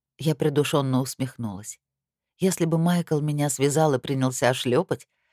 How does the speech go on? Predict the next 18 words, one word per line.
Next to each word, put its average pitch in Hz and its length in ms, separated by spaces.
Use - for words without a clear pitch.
это 240 240
наверняка 269 600
было 185 240
бы 190 100
приятно. 131 580
Надо 214 280
бы 180 120
напомнить 170 520
об 139 80
этих 139 280
угрозах, 147 480
когда 131 300
мы 127 120
останемся 131 580
одни 131 320
в 147 60
нашей 127 300
квартире. 110 600